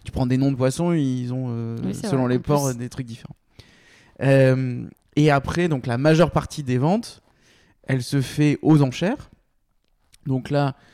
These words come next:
Speaker 1: ce qu'on appelle la criée. Donc avant, c'était
Speaker 2: Mhm.
Speaker 1: des mecs qui gueulaient, euh, on comprenait rien. Euh, mais là, c'est maintenant un truc électronique. Donc, euh, euh, le poisson, il déroule, euh, en général sur un tapis pour être présenté à la vente.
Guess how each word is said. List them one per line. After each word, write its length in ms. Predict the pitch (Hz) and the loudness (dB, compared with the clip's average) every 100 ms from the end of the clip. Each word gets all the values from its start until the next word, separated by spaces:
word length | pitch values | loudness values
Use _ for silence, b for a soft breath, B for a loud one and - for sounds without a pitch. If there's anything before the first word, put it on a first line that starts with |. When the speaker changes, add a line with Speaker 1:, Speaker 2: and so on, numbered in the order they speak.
| b | b
Speaker 1:
ce 80 | - | -10
qu'on 80 | 120 | -8
appelle 200 | 117 117 | -6 -6
la 100 | 107 | -8
criée. 260 | - 127 156 | -8 -2 0
Donc 160 | 156 | 0
avant, 140 | 117 123 | -2 -4
c'était 240 | 190 180 | -4 -2
Speaker 2:
Mhm. 40 | |
Speaker 1:
des 100 | 120 131 | 0 0
mecs 180 | 131 | -2
qui 160 | - 127 | -4 -12
gueulaient, 460 | 123 127 131 135 131 | -2 0 0 -2 -4
euh, 260 | 120 120 | -6 -6
on 80 | 117 | -8
comprenait 420 | 117 120 - 120 113 | -10 -10 -8 -6 -6
rien. 340 | 117 143 202 - b b b b - | -2 0 0 -4 b b b b -6
Euh, 340 | 123 120 120 120 | -2 0 0 -2
mais 460 | 120 123 101 117 | -4 -8 -6 -2
là, 160 | 117 147 | 2 2
c'est 160 | - 123 | 2 -2
maintenant 320 | 120 127 123 117 | 0 0 0 -2
un 60 | |
truc 240 | 113 - 120 | -8 -8 -8
électronique. 520 | 117 - 120 151 175 | -8 -8 -4 -2 -2
Donc, 220 | 127 - | -4 -4
euh, 140 | 120 - b b b b _ | -6 -8 b b b b _
euh, 120 | 131 127 - - | -6 -6 -6 -6
le 180 | 131 139 | 0 0
poisson, 480 | - 147 139 160 156 | 4 4 4 2 2
il 120 | 131 | 2
déroule, 420 | 135 127 143 131 | 2 2 0 2
euh, 340 | 123 120 120 | 0 0 -2
en 100 | 117 | -4
général 300 | 120 120 127 | -4 -2 -2
sur 140 | 123 123 | -2 -4
un 80 | 120 | -2
tapis 320 | 127 120 151 | -2 -2 -8
pour 160 | - | -6
être 80 | 117 | -8
présenté 360 | - 139 127 123 | -4 -4 -4 -4
à 60 | |
la 100 | 117 | -4
vente. 380 | 117 160 226 - | -4 -6 -8 -14